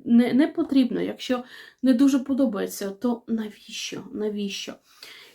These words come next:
І, і це працює, якщо аро-, аромат дорогий, і якщо аромат недорогий теж. Так що,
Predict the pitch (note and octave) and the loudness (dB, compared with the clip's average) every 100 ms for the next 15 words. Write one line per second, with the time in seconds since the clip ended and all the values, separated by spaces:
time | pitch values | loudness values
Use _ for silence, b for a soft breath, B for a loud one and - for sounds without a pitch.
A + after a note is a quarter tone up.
0 | _ B3+ B3+ C4 C4 - D4 F#4 F#4+ D4+ | _ 0 4 4 4 2 0 2 0 -2
1 | - C#4+ B3 G#3+ G#3 G3+ A3+ - G#3 G#3 | 0 2 2 2 -4 -4 -6 -4 -4 -4
2 | G3+ G3+ G3 F#3+ F3+ - - F#3+ G#3+ C4+ | -4 -2 -2 -4 -8 -10 -10 -4 0 0
3 | C#4+ F4 G4+ G4+ D4 C#4+ - D#4+ B3+ B3 | 2 2 0 0 -4 -4 -8 -6 -4 0
4 | A#3 B3+ B3+ B3 A#3 B3 B3+ - A3 A3+ | 0 0 -4 2 4 4 -2 -4 -2 0
5 | G#3 G3+ G3 - _ - - - B B | -2 -6 -8 -8 _ -16 -16 -18 B B
6 | B B B - B3+ C4 - A#3 | B B B -2 0 2 2 2